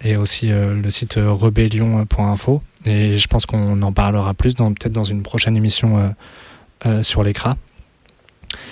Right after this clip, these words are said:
Et depuis le déconfinement, il y a eu plusieurs actions qui ont été menées contre la construction d'une nouvelle prison à Tremblay en France,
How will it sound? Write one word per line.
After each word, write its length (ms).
Et 120
depuis 260
le 140
déconfinement, 800
il 80
y 60
a 20
eu 100
plusieurs 360
actions 240
qui 120
ont 80
été 200
menées 260
contre 220
la 60
construction 580
d'une 240
nouvelle 220
prison 380
à 120
Tremblay 320
en 100
France, 380